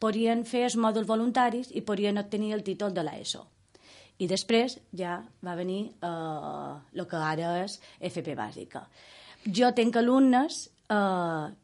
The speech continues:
que han acabat, eh, al final un grau superior. Hem de dir, clar, això recompensa molt veure uns alumnes que en un principi no tenien res, a poder veure que ara han acabat,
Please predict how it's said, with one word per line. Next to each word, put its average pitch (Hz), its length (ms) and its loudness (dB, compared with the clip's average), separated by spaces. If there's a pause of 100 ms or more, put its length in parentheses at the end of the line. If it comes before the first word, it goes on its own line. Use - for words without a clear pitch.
que 196 80 2
han 165 760 0
acabat, 202 560 2
eh, - 40 -2
al 185 300 0
final 208 480 0
un 196 180 0
grau 175 220 -2
superior. 160 480 -8 (280)
Hem 170 100 -8
de 156 80 -6
dir, 151 120 -10
clar, 143 260 -8
això 160 400 -6
recompensa 170 640 -6
molt 170 260 -4
veure 165 340 -2 (280)
uns 180 140 -2
alumnes 185 420 0
que 185 100 -6
en 180 80 -2
un 185 80 -4
principi 185 480 -2
no 175 140 -4
tenien 196 340 -2
res, 247 360 0 (280)
a 185 120 0
poder 185 260 4
veure 196 560 0
que 190 140 4 (220)
ara 175 240 0
han 190 100 0
acabat, 185 460 -2